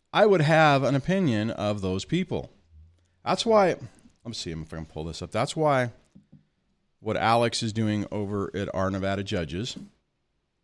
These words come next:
I'm gonna do it this way. There we go. Our Nevada Judges is so important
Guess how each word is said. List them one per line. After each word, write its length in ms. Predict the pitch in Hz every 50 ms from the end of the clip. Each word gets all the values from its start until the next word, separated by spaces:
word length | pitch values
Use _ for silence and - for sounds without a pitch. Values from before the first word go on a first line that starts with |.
| _ _ _ _ _ _ _ _ _ _ _ _ _ _
I'm 60 | 101 92
gonna 100 | 90 82
do 160 | 78 80 78
it 80 | 76
this 240 | - 78 73 - -
way. 180 | 85 80 78 78 - _ _ _ _ _ _ _ _ _ _ _ _ _ _ _ _ _ _ _ _ _ _ _ _ _ _ _ _ _ _ _ _ _ _
There 80 | _
we 120 | 76 78 78
go. 140 | 78 82 87 80 _ - _ _ _ _ _ _ _ - - - - -
Our 340 | 82 82 78 80 82 87 110
Nevada 380 | 127 123 113 - 104 110 117 131
Judges 540 | 123 117 107 92 78 80 98 135 147 - - - _ _ _ _ _ _ _ _ _ _ _ _ _ _ _ _ _ _ _ _ _ _ _ _ _ _ _ _ _ _ _ -
is 100 | 104 104
so 240 | - - 139 135 147
important 540 | 143 135 - - 180 185 - - 165 -